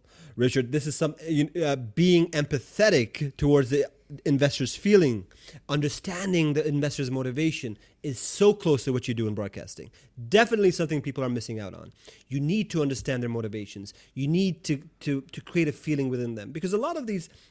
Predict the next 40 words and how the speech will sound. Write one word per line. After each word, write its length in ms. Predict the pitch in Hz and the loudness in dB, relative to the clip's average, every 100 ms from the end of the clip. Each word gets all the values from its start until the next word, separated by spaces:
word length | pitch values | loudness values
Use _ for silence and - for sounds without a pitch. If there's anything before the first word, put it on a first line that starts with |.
| _ | _
early 280 | - 220 214 | 8 8 8
stage 420 | 175 - 180 165 143 | 0 -2 0 0 -2
investment 720 | 135 127 117 - 104 101 - _ _ - | -4 -2 -4 -6 -8 -10 -16 _ _ -6
ideas, 580 | 123 113 117 101 98 - _ | -4 -2 -2 -4 -8 -12 _
the, 240 | - 135 151 | -6 -6 -6
uh, 120 | 139 - | -8 -8
uh, 120 | 135 - | -10 -8
decisions 720 | 147 156 196 147 101 92 - - | -4 0 0 0 -2 -6 -14 -8
on 140 | 127 | -4
investing 540 | 131 127 147 - 110 110 | -2 -2 -4 -4 -10 -10
come 220 | 175 214 | -10 -8
out 180 | 202 - _ _ | -10 -12 _ _
from 180 | 165 156 | -6 -4
a, 140 | 147 | -6
from 180 | - 156 | -4 -2
an 60 | 160 | -2
emotional 640 | 156 247 277 220 127 113 - | 0 -2 -2 -2 -2 -4 -8
aspect 460 | 120 113 - 196 - | -8 -8 -10 -12 -8
as 220 | 170 147 | -8 -6
well 320 | 170 285 254 | -2 -2 -2
as 160 | 151 127 | -4 -8
a 20 | |
commercial 340 | - 117 107 | -6 -8 -6
aspect. 460 | 98 - - - - _ - - | -10 -12 -16 -20 -20 _ -20 -6
They 100 | 135 | 0
need 180 | 156 165 | 0 0
to 60 | 151 | -2
have 200 | 151 147 | -4 -6
a 40 | |
feeling, 580 | - - 311 180 143 190 _ _ _ - | -8 -2 0 0 -2 -6 _ _ _ -8
almost 320 | 208 214 196 | -2 0 0
I 80 | 170 | 0
like 160 | 175 170 | 0 0
to 60 | 165 | 0
call 140 | 156 | 0
it 80 | 143 | 0
a 60 | |
seed 520 | 120 - - 190 131 110 _ | -2 -4 -2 0 -2 -4 _
of 160 | 131 143 | 0 0
interest, 440 | 131 104 95 - | 0 -4 -6 -10